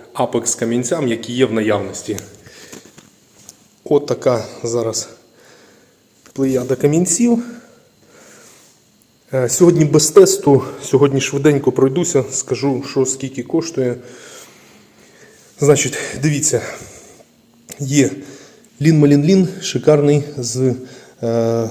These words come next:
з луріками, з гравіровочкою, тисячу триста гривень комплектом. Шикарний Лін Малін Лін, це той, що я на тестах використовував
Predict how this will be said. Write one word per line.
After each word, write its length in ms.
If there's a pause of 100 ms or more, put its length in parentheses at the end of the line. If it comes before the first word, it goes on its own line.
(120)
з 1000
луріками, 540 (560)
з 120
гравіровочкою, 840 (520)
тисячу 480 (460)
триста 480 (240)
гривень 440 (420)
комплектом. 640 (440)
Шикарний 680
Лін 180
Малін 300
Лін, 200
це 160
той, 180
що 180
я 160
на 120
тестах 460
використовував 840